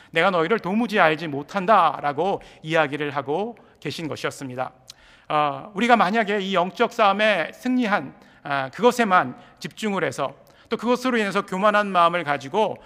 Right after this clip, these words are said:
나태한 삶을 살아간다면 우리는 바울과 같이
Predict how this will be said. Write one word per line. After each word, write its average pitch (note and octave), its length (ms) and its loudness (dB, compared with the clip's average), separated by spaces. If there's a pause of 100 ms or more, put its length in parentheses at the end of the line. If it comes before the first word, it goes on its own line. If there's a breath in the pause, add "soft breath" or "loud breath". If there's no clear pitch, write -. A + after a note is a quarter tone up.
(220 loud breath)
나태한 F#3+ 500 0
삶을 D#3 300 -6
살아간다면 D#3 960 0 (280 loud breath)
우리는 D#3 440 -6
바울과 F3+ 380 0
같이 C#3 420 -4